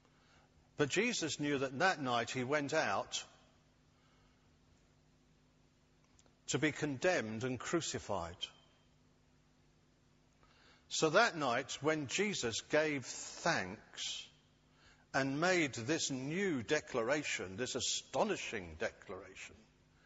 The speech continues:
he had sacrifice in mind, and it was his own sacrifice on their behalf, in obedience to God,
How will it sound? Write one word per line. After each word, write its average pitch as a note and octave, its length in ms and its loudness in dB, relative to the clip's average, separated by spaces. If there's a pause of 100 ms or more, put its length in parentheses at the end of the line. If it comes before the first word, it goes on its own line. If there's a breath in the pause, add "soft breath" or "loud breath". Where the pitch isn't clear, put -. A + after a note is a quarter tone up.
(600 soft breath)
he F#3+ 180 0
had D3 240 0
sacrifice G#2 920 -4
in F2+ 140 -6
mind, G#2+ 380 -8 (2000 soft breath)
and D3 240 4
it D3 120 -4
was C#3 200 -2
his C3 200 -4
own F3+ 320 0
sacrifice - 1000 -8 (420)
on B2+ 220 -2
their B2+ 260 2
behalf, A2+ 760 -4 (1300 soft breath)
in A3 160 6
obedience B2+ 600 -2
to - 80 -8
God, G#2+ 440 -2